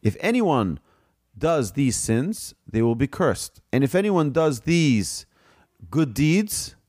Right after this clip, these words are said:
they will be blessed." One of the blessings is if a man does not create and serve an idol.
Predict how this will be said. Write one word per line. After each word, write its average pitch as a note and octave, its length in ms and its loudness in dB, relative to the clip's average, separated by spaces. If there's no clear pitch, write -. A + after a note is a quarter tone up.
they G#2+ 200 0
will G#2 100 2
be G#2+ 160 0
blessed." - 540 -4
One D3+ 340 0
of F3 220 -2
the C#3 180 2
blessings G2+ 840 -2
is B2+ 180 2
if B2+ 140 -2
a A#2+ 80 2
man D#3+ 340 2
does A2 160 -2
not C3+ 380 0
create B2+ 680 0
and G#2+ 180 2
serve C3 340 2
an G#2 140 0
idol. F2 400 0